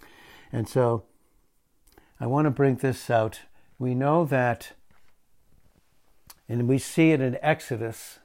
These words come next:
the book of Exodus, how that God's people, the Jews at that time, Israel, because they refused,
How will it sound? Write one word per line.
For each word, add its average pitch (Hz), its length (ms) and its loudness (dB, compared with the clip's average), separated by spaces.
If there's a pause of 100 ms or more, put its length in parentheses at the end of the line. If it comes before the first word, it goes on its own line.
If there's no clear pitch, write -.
(400)
the 123 140 -4
book 123 220 -2
of 117 120 -2
Exodus, 113 680 -4 (560)
how 143 420 4
that 131 480 -4
God's 139 400 2
people, 117 580 -4 (300)
the 123 100 -4
Jews 123 460 0
at 107 140 -8
that 117 240 -2
time, 107 500 -6 (340)
Israel, 104 640 -4 (3000)
because 135 440 0
they 143 160 4
refused, 127 1120 0